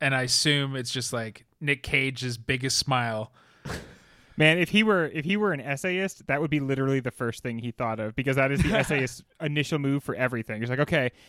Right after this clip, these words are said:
Speaker 2: I have to write about this lobster festival.
Speaker 3: Oh,
Speaker 2: I'll
Speaker 3: I'm
Speaker 2: write
Speaker 3: already
Speaker 2: about
Speaker 3: typing.
Speaker 2: me being at the lobster festival. Oh, I have to write about this cruise. Oh, I'll write it about be-, me being on this cruise."
Speaker 1: Wow, you're coming for one guy.
Speaker 2: Yeah, I guess I'm just <laughs> li-, listing
Speaker 1: <laughs>
Speaker 2: one essayist over and over again.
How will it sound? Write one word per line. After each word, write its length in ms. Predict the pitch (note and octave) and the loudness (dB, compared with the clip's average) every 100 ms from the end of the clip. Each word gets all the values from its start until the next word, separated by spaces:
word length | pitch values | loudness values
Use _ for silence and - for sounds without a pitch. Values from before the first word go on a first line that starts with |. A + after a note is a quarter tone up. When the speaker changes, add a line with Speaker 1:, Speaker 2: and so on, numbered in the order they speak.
| - | -10
Speaker 2:
I 80 | - | -2
have 140 | D3 - | 0 2
to 80 | |
write 160 | F3 E3+ | 2 2
about 200 | D#3 D#3 | 2 0
this 160 | D3 - | -2 -2
lobster 440 | C3 C#3 - G#2+ | -2 -2 -6 -8
festival. 560 | - G#2+ - G#2 G2 - _ _ _ _ | -8 -10 -10 -10 -10 -12 _ _ _ _
Speaker 3:
Oh, 80 | - | 6
Speaker 2:
I'll 60 | A#3+ | 8
Speaker 3:
I'm 100 | F#3+ | 8
Speaker 2:
write 80 | E3+ | 4
Speaker 3:
already 140 | F#3 D#3 | 2 2
Speaker 2:
about 80 | E3+ | 0
Speaker 3:
typing. 160 | D#3+ A3+ | 0 2
Speaker 2:
me 460 | B3+ G#3 E3+ E3 - - C#3+ | 2 2 0 -4 -10 -14 2
being 340 | G3 G#3+ G3+ | 6 6 4
at 220 | G#3 B3 | 2 0
the 80 | G#3+ | 0
lobster 400 | E3+ C#3 C3+ D3 | 0 0 -2 -4
festival. 340 | C3+ C3 F#3+ - | -4 -4 -2 0
Oh, 60 | E3 | 2
I 100 | F3+ | 2
have 100 | G3+ | 2
to 80 | A3 | 2
write 120 | G#3+ | 2
about 180 | G3 F#3+ | 2 0
this 120 | F3 | -2
cruise. 440 | - - F#3+ C#3 B2+ | -4 -4 -2 -2 -2
Oh, 120 | G3 | 0
I'll 120 | G3+ G#3 | 2 2
write 160 | A#3 | 0
it 80 | A#3 | 0
about 220 | G#3+ F#3+ | -2 -2
be-, 240 | G#3+ G3+ D#3+ | -2 -4 -4
me 400 | F3 C4 B3+ G3+ | 0 2 4 2
being 280 | F3 F#3 F#3 | 2 2 0
on 320 | D3 G3 G3+ | 0 2 4
this 220 | G3+ G3 | 2 2
cruise." 240 | - C4 - A3 | -2 0 2 2
Speaker 1:
Wow, 260 | D3+ C#3 C3+ - | 2 0 -2 -8
you're 80 | E3 | -8
coming 240 | D#3 G3+ F3 | -4 -2 -2
for 160 | D#3+ | 0
one 240 | D3+ D#3 D#3+ | 2 2 4
guy. 360 | D#3 D3 C3+ - | 4 4 2 2
Speaker 2:
Yeah, 200 | E3 D3+ | 6 6
I 40 | |
guess 200 | E3+ - | 4 4
I'm 100 | G#3+ | 4
just 160 | G3 F#3+ | 4 2
<laughs> 60 | G#3+ | 2
li-, 140 | G3+ F#3 | 2 4
listing 500 | C4 B3 B3+ C4+ A#3+ | 4 4 2 2 2
Speaker 1:
<laughs> 60 | G#3 | 4
Speaker 2:
one 160 | G3+ | 2
essayist 640 | G3+ G#3 A#3 G#3 A#3 - G#3+ | 2 0 -2 -2 -2 -4 -2
over 240 | G#3 A3+ | -2 -2
and 100 | G3+ | -2
over 300 | F#3 F3+ F3 | -2 -4 -8
again. 340 | F3 F3 F3+ | -8 -10 -12